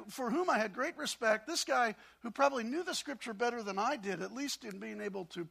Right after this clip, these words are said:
you know, do the chapter and verse thing, it was like, "Dude," except back, this was the nineteen thirties, we didn't say "dude." Uh, I, it's like, "Where's your vision? Where's your sense of,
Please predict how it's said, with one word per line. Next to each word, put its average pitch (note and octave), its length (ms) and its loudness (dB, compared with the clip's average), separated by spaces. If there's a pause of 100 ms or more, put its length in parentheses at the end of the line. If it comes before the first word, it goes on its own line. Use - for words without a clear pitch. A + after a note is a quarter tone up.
(160)
you G3 80 -8
know, F3 80 -6
do E3 200 -8
the F3 80 -6
chapter G#3 420 0
and F#3 100 -4
verse A3 240 -2
thing, D#4 320 -4 (480)
it D4 140 -2
was C#4+ 160 2
like, C#4+ 200 12 (480)
"Dude," D#4+ 300 4 (460)
except G3+ 500 -4
back, G3+ 240 4
this G#3 160 -4
was F#3 100 -8
the F#3+ 100 -4
nineteen F#3+ 260 -2
thirties, E3 360 -4
we F3+ 100 -6
didn't F3 180 -8
say E3+ 220 -4
"dude." D#3 260 -4 (400)
Uh, G3 180 8 (100)
I, A#3 100 4 (100)
it's C#4 180 6
like, C#4+ 160 12 (320)
"Where's F#4+ 480 10
your A4 120 8
vision? F#4+ 680 6 (720)
Where's F4 400 6
your E4 140 4
sense E4 560 10
of, C4+ 420 6